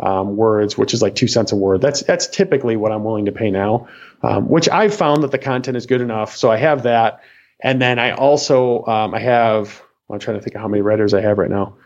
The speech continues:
I think it's three different writers right now, um, is what I have.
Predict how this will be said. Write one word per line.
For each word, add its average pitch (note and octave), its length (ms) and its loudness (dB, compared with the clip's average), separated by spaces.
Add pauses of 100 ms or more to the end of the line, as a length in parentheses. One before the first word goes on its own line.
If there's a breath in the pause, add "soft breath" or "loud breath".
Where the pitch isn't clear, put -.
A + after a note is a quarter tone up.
(400 soft breath)
I - 60 0
think B2 240 0
it's - 400 0
three - 260 2
different D3+ 300 2
writers C3+ 320 2
right D3+ 160 2
now, E3 320 -2 (300)
um, G#2+ 320 0
is G#2+ 160 -2
what A#2 80 0
I A2+ 80 4
have. A#2 420 2